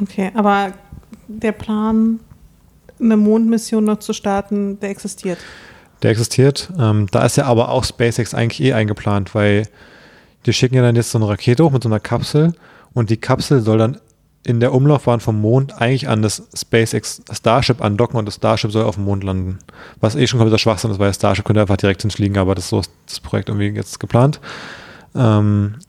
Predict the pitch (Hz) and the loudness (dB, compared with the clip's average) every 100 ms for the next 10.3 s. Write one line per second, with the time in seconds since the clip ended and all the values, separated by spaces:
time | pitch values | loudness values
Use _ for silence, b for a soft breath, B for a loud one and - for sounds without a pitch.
0 | _ - 110 104 98 98 - 101 98 101 | _ -4 0 2 2 0 0 0 2 4
1 | 101 107 - - 107 - 101 101 95 - | 2 0 -6 -6 -6 -2 0 0 0 0
2 | 101 107 98 92 - _ _ - 117 - | 2 2 0 -2 -10 _ _ 0 0 0
3 | 104 104 101 104 B B B B B B | 2 2 2 0 B B B B B B
4 | - - 104 110 113 104 120 117 113 110 | -8 0 2 2 0 2 2 4 2 2
5 | 107 110 104 101 101 104 135 143 147 - | 0 2 2 2 0 2 4 4 0 2
6 | 135 - 135 120 120 - 110 107 101 98 | -2 0 2 2 2 0 2 2 2 0
7 | 98 98 110 123 120 117 113 - 107 101 | -2 0 0 2 2 2 0 -2 -2 -2
8 | 104 113 113 113 101 98 101 120 117 - | -2 -2 0 0 2 0 -2 -2 -2 0
9 | 110 107 110 104 101 98 98 101 98 - | 0 0 -2 -2 -2 0 0 -2 -4 -2
10 | 104 104 | -2 -2